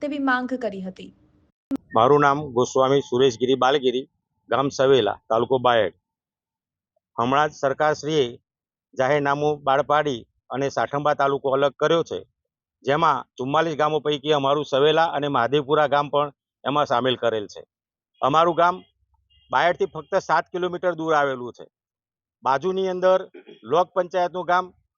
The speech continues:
Speaker 2: જે સ-, બાયડ તાલુકામાં છે, દક્ષિણે આવેલું, અને ઉત્તરે આવેલું દક્ષિણેશ્વર ગામ, એ પણ બાયડ તાલુકામાં સમાવેશ કરેલો છે.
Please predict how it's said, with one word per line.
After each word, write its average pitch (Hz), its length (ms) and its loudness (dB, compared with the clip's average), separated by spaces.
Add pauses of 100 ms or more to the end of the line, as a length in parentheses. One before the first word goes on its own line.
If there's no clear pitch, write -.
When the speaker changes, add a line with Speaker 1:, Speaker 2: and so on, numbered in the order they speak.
(200)
Speaker 2:
જે 180 460 -6
સ-, - 240 -14
બાયડ 175 240 0
તાલુકામાં 147 520 0
છે, 98 180 -14 (580)
દક્ષિણે 165 380 -4
આવેલું, 131 400 -4 (320)
અને 151 140 -6
ઉત્તરે 190 440 0
આવેલું 185 500 2
દક્ષિણેશ્વર 196 500 0
ગામ, 170 260 0 (280)
એ 190 120 4
પણ 208 240 0 (500)
બાયડ 185 220 2
તાલુકામાં 180 440 0
સમાવેશ 160 380 0
કરેલો 120 360 -6
છે. 85 160 -18